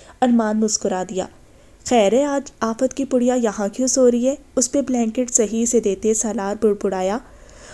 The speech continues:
और बिना आवाज़ किए कमरे से बाहर निकल गया। सालार क्या? अरमान ने अभी दरिया से बात करनी थी अपनी और सालार की दुबई जाने की, उसके रिएक्शन का सोच के वो खुद भी परेशान था कि क्या करेगी।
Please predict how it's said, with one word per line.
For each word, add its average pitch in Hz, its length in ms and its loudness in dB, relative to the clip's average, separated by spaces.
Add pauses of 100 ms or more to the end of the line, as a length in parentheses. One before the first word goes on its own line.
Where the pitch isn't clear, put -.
(240)
और 285 160 8
बिना 262 380 2
आवाज़ 208 360 -2
किए 220 160 0
कमरे 226 320 2
से 262 140 0
बाहर 208 320 -2
निकल 190 280 -2
गया। 185 240 -6 (1600)
सालार 202 500 -8
क्या? 285 140 -10 (1300)
अरमान 262 380 2
ने 294 80 0
अभी 277 200 -2
दरिया 208 300 2
से 247 180 0
बात 202 280 -2
करनी 233 340 2
थी 247 140 -2
अपनी 233 240 2
और 233 120 4
सालार 208 380 -2
की 240 160 -4
दुबई 226 300 2
जाने 220 300 0
की, 233 120 -4
उसके 254 420 0 (160)
रिएक्शन 233 480 2
का 262 120 0
सोच 233 300 2
के 254 140 -2
वो 262 120 2
खुद 247 240 0
भी 262 100 -2
परेशान 247 520 0
था 262 140 -2
कि 277 140 -4
क्या 262 200 0
करेगी। 226 480 0